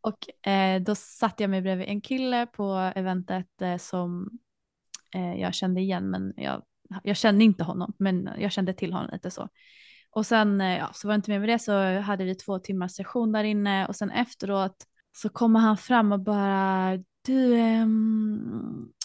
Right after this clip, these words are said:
ja, så, eh, jag är ju väldigt medial, eh, och sådär." Jag bara, "Ja, okej." Han bara, "Du, eh, du har inte varit på mycket sånt här innan, eller hur?"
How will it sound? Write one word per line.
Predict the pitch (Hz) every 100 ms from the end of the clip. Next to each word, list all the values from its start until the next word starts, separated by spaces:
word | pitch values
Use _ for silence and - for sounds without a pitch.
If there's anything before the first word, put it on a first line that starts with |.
| -
ja, | 208 220 262 262
så, | - - 254 247 240
eh, | 233 220 214 214 _
jag | 220 233
är |
ju | 247
väldigt | 240 233 214
medial, | 202 208 208 214 262 - - -
eh, | - - - 208 208 _ _ _ _ _ _ -
och | 208
sådär." | - -
Jag | 208 196
bara, | 190 -
"Ja, | 202 247 269
okej." | 254 190 185 233 _ - _ _ _ -
Han | 208
bara, | 208 208 - 220 220 214 214 -
"Du, | 254 254
eh, | 254 240 226
du |
har | 262
inte | 311
varit | 247 302 339
på | - 370
mycket | 240 - 196
sånt | 196 185
här | 180 175 180 190
innan, | 190 185 180
eller | 190 214
hur?" | 254 -